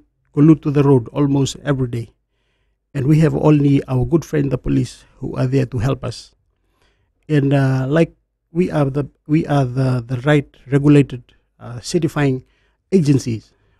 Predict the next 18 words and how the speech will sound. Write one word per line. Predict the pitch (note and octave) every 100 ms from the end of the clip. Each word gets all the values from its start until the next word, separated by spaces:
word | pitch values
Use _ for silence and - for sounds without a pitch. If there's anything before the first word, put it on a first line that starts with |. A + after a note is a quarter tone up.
| _
of, | - B2 - -
uh, | A#2+ A#2 A2+ -
you | - B2
know, | B2 B2
ensuring | C3 C#3 D#3+ C3 C3 A#2+ - _ _ _ _ _
the | B2
regulation | C3 C3+ C3 C3
of | A#2+ B2
road | C#3 B2 _ -
is | B2
followed, | - C3+ A2+ A2+ _ _ _
you | B2+
know. | C3 _ _ _ _
And | C3+ C3+
that | G#3
is | G3+
our | E3 C#3+
role. | C3 D3 G#2+